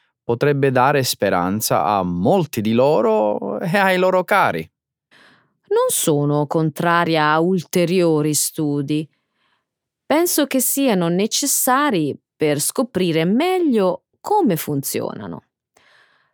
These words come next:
Speaker 2: Ciò che la gente dimentica degli psichedelici è che venivano usati come medicinali prima degli anni settanta.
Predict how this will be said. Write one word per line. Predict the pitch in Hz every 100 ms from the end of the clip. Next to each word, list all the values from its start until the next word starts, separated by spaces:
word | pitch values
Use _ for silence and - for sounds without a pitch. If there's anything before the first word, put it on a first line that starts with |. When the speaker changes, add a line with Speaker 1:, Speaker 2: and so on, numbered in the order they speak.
| _ _
Speaker 2:
Ciò | - 147
che | 156
la | 156
gente | 156 185 190 202 - 170
dimentica | 156 185 165 147 151 - 160 165 156
degli | 147 151 131 143 139
psichedelici | - - - 156 160 135 139 143 - 180 185 -
è | 240 240
che | - 254
venivano | 208 269 269 285 294 302 311
usati | 349 196 156 151 160 - 196 202 _ _ _
come | - 240 202 151 143
medicinali | 147 147 139 156 - 226 196 143 147 151 151 _ _
prima | 285 381 349 151 117
degli | 131 151 147
anni | 135 135
settanta. | 135 139 - 113 85 80 - -